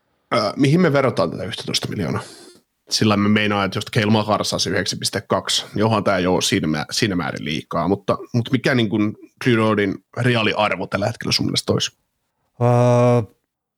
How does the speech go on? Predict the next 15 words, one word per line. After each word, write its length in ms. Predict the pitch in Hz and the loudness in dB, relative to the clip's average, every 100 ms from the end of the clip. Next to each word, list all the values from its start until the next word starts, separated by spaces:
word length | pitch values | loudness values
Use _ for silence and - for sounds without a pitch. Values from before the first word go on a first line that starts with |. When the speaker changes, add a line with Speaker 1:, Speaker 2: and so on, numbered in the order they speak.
| _ | _
Speaker 2:
no 100 | 127 | 0
noin 180 | 131 139 | 2 4
on 100 | 131 | 4
tietenkin, 320 | 139 127 127 | 4 2 0
kun 100 | 135 | 2
nämäkin 260 | 143 160 147 | 2 2 2
on 60 | 131 | 2
näitä 60 | 127 | 2
sopimuksia 480 | 135 127 110 - 107 | 4 4 2 0 0
tehty 300 | 107 - 117 - - | 0 0 -8 -8 -8
aikaa 420 | 120 117 - 107 104 | -2 0 2 2 2
ennen 200 | 107 104 | 0 2
maailmanloppua, 840 | 107 104 95 92 101 _ 104 104 | 2 2 0 -2 -6 _ -2 0
eli 100 | 101 - | 0 -4
koronaa, 520 | - 107 98 101 107 | 0 2 2 0 -4